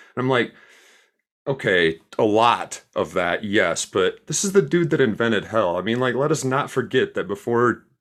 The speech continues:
G-, gentle Jesus, meek and mild, as Stephen Hawking is, uh, not Stephen Hawking, Richard Dawkins has described him, there was no version of hell. Judaism basically had, where you remember a lot,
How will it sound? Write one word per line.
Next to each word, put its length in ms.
G-, 220
gentle 480
Jesus, 500
meek 220
and 100
mild, 400
as 160
Stephen 460
Hawking 380
is, 200
uh, 340
not 180
Stephen 300
Hawking, 340
Richard 300
Dawkins 480
has 200
described 460
him, 140
there 100
was 120
no 140
version 340
of 120
hell. 360
Judaism 760
basically 480
had, 480
where 260
you 200
remember 500
a 140
lot, 540